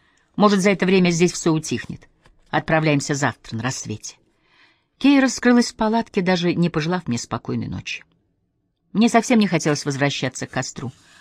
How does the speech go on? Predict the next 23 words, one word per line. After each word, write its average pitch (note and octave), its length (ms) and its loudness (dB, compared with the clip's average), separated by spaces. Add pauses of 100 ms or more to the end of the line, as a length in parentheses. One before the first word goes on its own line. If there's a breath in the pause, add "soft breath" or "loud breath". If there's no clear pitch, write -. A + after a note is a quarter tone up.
(320 soft breath)
Археологи A3+ 560 2
всё C4 200 -2
ещё G#3+ 200 -2
сидели E3 320 0
кружком, G3 440 0
обсуждая C#3+ 440 -2
свою C3+ 240 -6
судьбу. D3+ 420 -4 (520 loud breath)
Обрывки C#4+ 360 2
разговора, G#3 520 6
доносившиеся G3 680 2
до F3+ 100 2
меня, F#3 240 4
подтверждали, D#3+ 640 2
что E3 180 -2
Кейра D3 360 0
предсказала B2+ 640 -4
всё C3+ 200 -8
точно. C3+ 460 -6 (340 soft breath)
Эрик C4 240 2
говорил F3 340 6
властным D3 420 2
голосом A#3+ 540 4